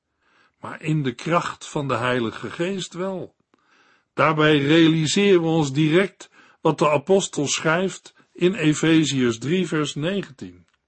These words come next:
De liefde van Christus gaat ons menselijke verstand te boven. Aan de andere kant lezen we van Paulus dat hij bij de dingen die hij doet door de liefde van Christus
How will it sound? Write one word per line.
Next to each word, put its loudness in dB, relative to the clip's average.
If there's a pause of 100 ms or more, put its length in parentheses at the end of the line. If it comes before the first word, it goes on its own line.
(440)
De -8
liefde -2
van -4
Christus -6 (400)
gaat 0
ons -2
menselijke -2
verstand -4
te -12
boven. -4 (800)
Aan -8
de -4
andere 0
kant 0
lezen 2
we -2
van -2
Paulus 0 (360)
dat -6
hij 4
bij 4
de -4
dingen 0
die 0
hij 2
doet -2 (380)
door 0
de 0
liefde -2
van -6
Christus -4